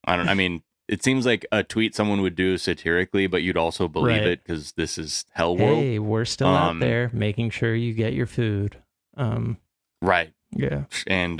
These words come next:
Speaker 1: underpaying people and trying to miscategorize them as, uh, independent contractors, so we don't have to give them any benefits.
Speaker 2: Yeah.
Speaker 1: But they say about tw-, uh, twenty-seven people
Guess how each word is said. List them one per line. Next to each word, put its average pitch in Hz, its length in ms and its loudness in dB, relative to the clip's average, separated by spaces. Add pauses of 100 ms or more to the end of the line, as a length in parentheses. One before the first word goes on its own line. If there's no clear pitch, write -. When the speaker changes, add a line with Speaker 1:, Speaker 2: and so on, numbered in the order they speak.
Speaker 1:
underpaying 92 540 0
people 87 400 0
and 80 140 -6
trying 85 320 0
to 85 240 -2
miscategorize 82 920 0
them 78 320 -2
as, 76 320 -6
uh, 80 240 -2
independent 80 400 -2
contractors, 76 600 -4
so - 100 -8
we 82 60 2
don't 101 120 2
have 101 120 2
to - 80 -10
give 87 140 0
them 80 280 -2
any 78 200 -4
benefits. 67 440 -6
Speaker 2:
Yeah. 98 180 0 (340)
Speaker 1:
But 107 120 2
they 135 100 4
say 131 300 0 (480)
about 107 240 2
tw-, - 260 -12
uh, 101 100 2
twenty-seven 123 600 2
people - 400 -6